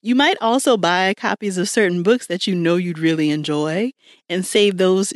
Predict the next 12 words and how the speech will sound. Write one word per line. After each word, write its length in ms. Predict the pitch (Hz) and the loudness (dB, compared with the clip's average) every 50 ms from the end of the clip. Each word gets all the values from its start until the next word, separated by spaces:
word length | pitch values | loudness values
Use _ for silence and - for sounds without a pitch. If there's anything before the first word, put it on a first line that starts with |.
| - | -8
just 540 | 151 147 143 165 170 170 160 - - - - | -6 -4 0 2 2 2 2 0 -4 -6 -6
for 160 | - 147 143 | -4 -4 -4
your 160 | 139 139 147 | -2 -4 -4
coping 400 | 147 - - 143 143 - 156 160 | -6 -4 -6 -8 -6 -6 -10 -12
kit. 280 | 151 - 165 156 - - _ _ _ _ _ _ _ _ _ _ _ - _ _ | -12 -10 -10 -10 -10 -12 _ _ _ _ _ _ _ _ _ _ _ -20 _ _
That 240 | 190 226 269 277 - | -2 -2 0 0 0
way, 380 | 269 277 269 269 285 285 285 - - | 2 2 4 4 2 2 0 -4 -6
you 120 | 185 196 190 | -6 -2 -2
know 200 | 190 185 185 190 | 2 2 4 4
you'll 200 | 196 185 180 170 | 4 2 0 0
be 240 | 160 165 156 147 143 | 0 -2 0 0 0
engaged, 760 | 151 165 - 277 294 285 277 277 285 285 277 - - - | 0 0 0 2 2 2 2 2 0 0 -2 -4 -12 -14